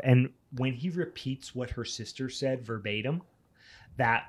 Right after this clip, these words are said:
wa-, 'cause he's like, "Can you read my lips?" And then he repeats what her sister said verbatim and how he knows that she's deaf.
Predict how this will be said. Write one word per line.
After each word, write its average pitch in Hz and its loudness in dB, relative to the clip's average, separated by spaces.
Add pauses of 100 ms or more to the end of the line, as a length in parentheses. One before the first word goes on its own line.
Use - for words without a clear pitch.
wa-, 120 -2
'cause 127 2
he's 120 -2
like, 107 -2
"Can 110 -10
you 101 -6
read 104 -4
my 101 -6
lips?" 135 0
And 113 -8
then 107 -10
he 110 -8
repeats 110 -6
what 113 -2
her 107 -6
sister 113 -6
said 104 -4
verbatim 110 -6
and 104 -10
how 107 -6
he 107 -8
knows 101 -8
that 101 -12
she's - -12
deaf. 185 8